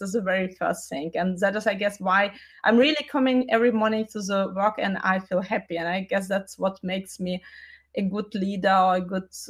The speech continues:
uh, organizer whatsoever. But then, uh, I would say for very young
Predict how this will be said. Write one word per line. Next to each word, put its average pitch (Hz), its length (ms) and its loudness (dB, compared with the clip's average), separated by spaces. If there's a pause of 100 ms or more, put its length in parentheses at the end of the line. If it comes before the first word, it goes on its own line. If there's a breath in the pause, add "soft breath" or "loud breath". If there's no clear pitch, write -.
(140)
uh, 185 460 0
organizer 180 760 0
whatsoever. - 600 -6 (600 soft breath)
But 208 220 6
then, 302 520 2
uh, 247 640 6
I 233 160 4
would 247 160 0
say 233 320 2
for 220 180 -4
very 240 260 6
young 240 200 4